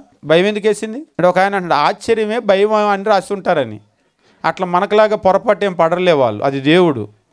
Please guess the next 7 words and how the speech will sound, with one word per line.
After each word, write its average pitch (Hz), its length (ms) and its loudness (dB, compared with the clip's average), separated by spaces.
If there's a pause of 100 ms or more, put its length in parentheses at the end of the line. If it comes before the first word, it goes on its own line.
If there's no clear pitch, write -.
రాయించింది, 180 480 -2
దేవుని 165 280 0
వాక్యం. 156 440 0 (1040)
ఒకసారి 208 340 2
మనం 208 240 0
పొరపాటు 247 400 0
పడతాం, 180 440 -6